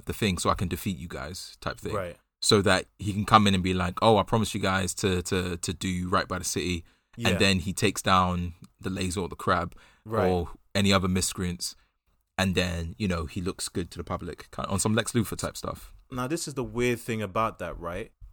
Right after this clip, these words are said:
Speaker 2: You, they established in the show that he was actually winning by a large margin. Why didn't he just carry on doing the things that he was doing to be winning in that large margin? 'Cause it seems like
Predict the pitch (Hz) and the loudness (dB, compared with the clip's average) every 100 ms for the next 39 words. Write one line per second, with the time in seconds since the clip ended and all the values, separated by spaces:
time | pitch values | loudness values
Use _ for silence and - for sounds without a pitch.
0 | 110 117 127 123 120 - 151 139 - 117 | -8 -8 -4 -2 -2 -2 -2 -2 -4 -6
1 | - 135 117 101 90 139 131 113 110 - | -4 -4 -2 -4 -8 -6 -6 -4 -6 -8
2 | 104 95 113 110 101 92 95 98 98 98 | -10 -6 -4 -4 -4 -4 -4 -4 -4 0
3 | 101 101 95 95 98 98 92 78 80 - | 2 2 0 -6 -2 -2 -2 -10 -16 -20
4 | - - _ _ 101 131 180 196 196 180 | -20 -20 _ _ 0 2 4 0 0 0
5 | 160 - 175 165 160 143 156 170 156 131 | 0 -2 -2 0 0 2 2 2 0 -2
6 | - 165 156 139 117 139 135 117 135 147 | -2 -2 0 -2 -4 -2 0 2 2 2
7 | 120 113 135 131 123 131 156 131 123 127 | 2 0 -2 0 2 2 2 2 0 0
8 | 127 127 127 120 135 160 123 87 - - | -2 0 0 0 0 0 0 -8 -14 -20
9 | - 143 143 202 190 160 127 | -4 0 0 0 0 0 -2